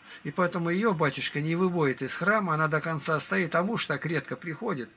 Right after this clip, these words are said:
Она стоит, он даже никогда не думает. Церковь, любящая мать, вот этот такой канон, такой, она не причащается, но стоит до конца. Это нарушение канона, но церковь на это пошла, чтобы спасти ее.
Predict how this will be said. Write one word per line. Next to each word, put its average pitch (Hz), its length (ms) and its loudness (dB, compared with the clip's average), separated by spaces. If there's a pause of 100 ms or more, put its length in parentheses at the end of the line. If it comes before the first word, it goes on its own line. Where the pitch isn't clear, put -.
(420)
Она 196 220 -2
стоит, 160 440 -4
он 196 100 -4
даже 151 280 -2
никогда 151 340 -4
не 131 100 -4
думает. 120 340 -6 (500)
Церковь, - 480 0
любящая 151 480 2
мать, 120 260 -4
вот 139 140 -2
этот 151 280 -4
такой 139 300 -4
канон, 143 640 -2 (880)
такой, 120 480 -4 (320)
она 139 220 0
не 139 100 0
причащается, 143 960 2
но 139 160 -4
стоит 160 380 -2
до 151 100 -2
конца. 139 400 -6
Это 120 300 -6 (320)
нарушение 147 560 2
канона, 175 440 0
но 127 120 -2
церковь 170 400 -2
на 139 120 -2
это 143 140 -2
пошла, 113 480 -6 (460)
чтобы 117 460 -2
спасти - 520 -2
ее. 110 320 -4